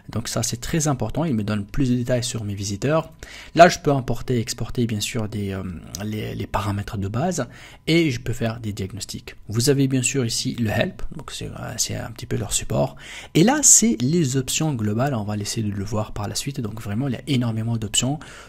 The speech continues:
Euh, d'une manière générale, moi je vous recommande de laisser les, les options de base, mais bien sûr si vous êtes expert, vous pouvez aller à encore ajouter d'autres restrictions sur votre site.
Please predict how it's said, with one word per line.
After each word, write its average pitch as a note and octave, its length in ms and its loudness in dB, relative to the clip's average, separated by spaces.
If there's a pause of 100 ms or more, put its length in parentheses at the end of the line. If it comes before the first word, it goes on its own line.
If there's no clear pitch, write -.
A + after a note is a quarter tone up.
(140)
Euh, G2 140 0
d'une C3+ 160 2
manière G3 200 6
générale, C#3 320 2
moi C#3+ 120 0
je A2+ 80 -4
vous A#2+ 80 -6
recommande A#2+ 360 0
de A2 60 -2
laisser G#2 240 -2
les, A#2 140 0
les G2+ 260 -6
options - 240 -4
de F#2+ 100 -4
base, G#2+ 320 -2 (100)
mais G2+ 60 -4
bien G2+ 160 -4
sûr C#3 300 -2
si - 100 -4
vous G2+ 160 -6
êtes G#2+ 80 -6
expert, C#3 360 -2
vous G#2+ 120 -12
pouvez A2 300 -2
aller A2 260 -2 (100)
à D3 340 -2
encore C#3+ 680 2 (560)
ajouter D3 380 0
d'autres C3+ 320 -2
restrictions C3 640 0
sur A2 220 -2
votre G2+ 260 -4
site. - 300 -4